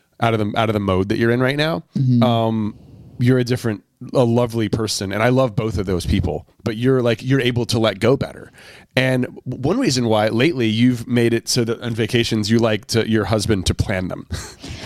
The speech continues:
Speaker 2: Oh
Speaker 1: So
Speaker 2: yeah. We've, I, I think this flies in the face of what people expect out of me. I think people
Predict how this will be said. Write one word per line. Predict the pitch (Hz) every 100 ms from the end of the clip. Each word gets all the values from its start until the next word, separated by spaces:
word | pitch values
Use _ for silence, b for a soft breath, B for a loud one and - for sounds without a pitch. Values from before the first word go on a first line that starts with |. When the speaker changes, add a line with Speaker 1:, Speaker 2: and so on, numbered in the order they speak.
| B -
Speaker 2:
Oh | 226 240
Speaker 1:
So | 180
Speaker 2:
yeah. | 147 123 -
We've, | 160 214 240 208
I, | - 190
I | - 190
think | - 262 294
this | 247 -
flies | 180 151 160
in | 151
the | 139
face | 139 143 131 135 - - -
of | 131 120 113 117 - - -
what | - 123 -
people | - 139 127
expect | 120 - - 120 143
out | 135
of | 135
me. | 135
I | 156
think | 240 - _ - -
people | 220 233 202 165 147